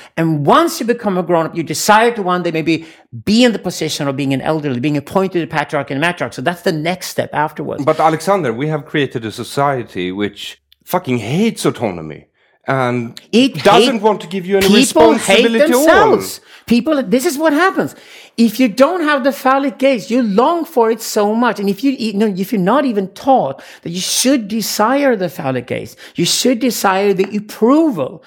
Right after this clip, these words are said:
Speaker 1: Because what we did in the tribe was that at the rite of passage, you were approved by the grown-ups. And most of all, you were approved by the patriarch or the matriarch.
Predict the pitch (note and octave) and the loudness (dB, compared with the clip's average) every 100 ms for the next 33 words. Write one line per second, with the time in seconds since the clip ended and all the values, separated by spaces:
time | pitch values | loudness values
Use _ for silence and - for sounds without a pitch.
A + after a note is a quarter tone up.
0 | - - - F#3 A#3+ C4 A#3+ G3 F#3+ E4+ | -20 -6 -6 -2 -2 0 0 0 2 2
1 | D#4+ A#3 A3+ - D4 C#4 G3+ F3 E3+ D#3+ | 2 0 -2 0 2 2 0 0 0 0
2 | - - _ _ - A3+ E4 E4 B3+ G#3+ | -4 -18 _ _ 0 2 2 -2 0 2
3 | G#3+ G3+ F3+ F#3 G3 G3 F#3 F3 D#3 A#3+ | 0 -6 -8 -4 -4 -6 -10 -4 2 2
4 | - F#3+ - - B3+ F#3 D3+ - F#3 F3+ | 2 -6 -6 0 4 4 2 0 0 0
5 | F3 D3 F#3+ D3+ C3+ - - _ _ F#3 | -2 -2 -2 -2 -6 -12 -20 _ _ 0
6 | F#3+ A3+ B3+ B3+ A3 G3+ F#3+ F3+ E3+ E3+ | 4 4 4 0 -2 0 0 0 -2 0
7 | A3+ A#3 A3 F#3 F3 - F#3+ F3+ - E3+ | 0 2 0 -2 -4 -8 -8 -6 -2 -2
8 | E3 D3 C3+ C3+ C3+ - - - | -2 -6 -4 -6 -6 -8 -12 -12